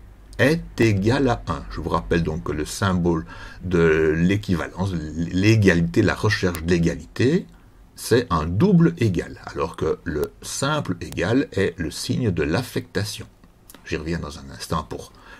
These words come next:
la ligne six qui est là. Donc si le reste de la somme est un, eh bien, dans ce cas-là, l'ordinateur annonce que la somme est impaire et qu'il a gagné, ben, ce qu'il a calculé.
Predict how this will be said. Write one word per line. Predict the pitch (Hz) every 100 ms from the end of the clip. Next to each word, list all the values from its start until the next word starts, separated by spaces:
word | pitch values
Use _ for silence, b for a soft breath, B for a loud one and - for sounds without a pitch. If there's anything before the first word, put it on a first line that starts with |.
| B
la | 85
ligne | 71 71 73 -
six | - 92 - -
qui | -
est | -
là. | 165 262 - - B B B B B 98
Donc | 92 82
si | - 143 123 - -
le | 78
reste | 71 104 90 - - 78
de | 73
la | 71
somme | - 82 73 69 - _ _ - _ -
est | - - - _ _ _ _ -
un, | 87 190 254 - _ _ -
eh | 80
bien, | 80 82 - -
dans | 95 180
ce | -
cas-là, | 73 76 165
l'ordinateur | 147 104 85 - 98 - -
annonce | 65 85 156 - - - -
que | -
la | 71 -
somme | - 120 -
est | 90 85 -
impaire | 76 - 78 82 -
et |
qu'il | - - 85
a |
gagné, | - - 73 113 170 - B B B -
ben, | -
ce | - -
qu'il | - 82
a | -
calculé. | - - 80 - - 73 69 -